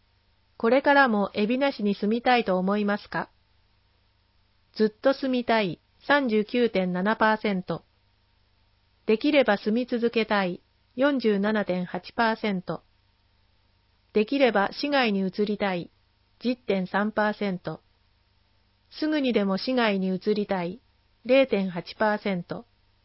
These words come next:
無回答、一点四パーセント。質問、海老名市のどのようなところに強い魅力を感じますか？交通、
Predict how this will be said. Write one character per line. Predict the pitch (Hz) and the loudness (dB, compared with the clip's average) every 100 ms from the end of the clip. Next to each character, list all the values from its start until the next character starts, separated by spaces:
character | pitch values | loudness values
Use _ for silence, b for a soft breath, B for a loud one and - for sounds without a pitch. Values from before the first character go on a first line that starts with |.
| _ _ _ _ _ _ | _ _ _ _ _ _
無 | 208 | -4
回 | 214 269 254 | 2 2 2
答、 | - 190 185 196 _ _ | 0 0 0 -6 _ _
一 | 240 - | -10 -6
点 | - 196 180 | -2 -2 0
四 | 202 220 | -2 -2
パ | 214 214 | -2 -2
ー | |
セ | - 185 | -4 -6
ン | |
ト。 | 170 - - _ _ _ _ _ _ _ _ _ _ _ _ _ _ _ _ _ _ _ _ _ _ _ | -8 -12 -14 _ _ _ _ _ _ _ _ _ _ _ _ _ _ _ _ _ _ _ _ _ _ _
質 | - - 262 | -20 -4 0
問、 | 240 220 185 202 _ _ _ _ _ _ | 0 0 -4 -10 _ _ _ _ _ _
海 | 220 262 | 2 2
老 | 302 | 0
名 | 285 | 0
市 | 240 | 0
の | 220 202 - | 0 -2 -2
ど | 269 | 0
の | 302 269 | 4 4
よ | 247 | 4
う | |
な | 214 | 2
と | 208 208 | 0 -2
こ | 220 | 0
ろ | 226 | 2
に | 208 196 - | 0 -2 -4
強 | 220 254 | 0 2
い | 254 | 4
魅 | 220 202 | 4 2
力 | 208 208 | 2 2
を | 196 | 0
感 | 202 214 | 2 0
じ | 208 | 0
ま | 196 202 | -4 -6
す | - | -2
か？ | 180 - _ _ _ _ _ _ _ _ _ _ | -2 -2 _ _ _ _ _ _ _ _ _ _
交 | 233 254 | 4 4
通、 | 247 240 226 202 | 2 2 2 2